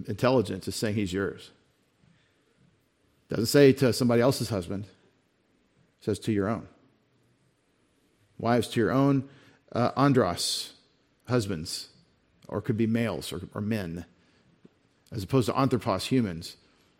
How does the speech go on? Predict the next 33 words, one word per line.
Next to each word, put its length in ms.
This 160
is 160
andros, 540
men, 420
but 140
it's, 240
it's 180
husbands. 580
And 100
then 120
this 180
is 100
the 80
verb 420
that 420
you 100
can't 240
get 100
away 180
from. 280
Hupo 420
tasso. 440
Hupo 280
means 320
under. 380
Tasso 600
means 480
to 100
put. 380
So 240
to 140
put 280
under 440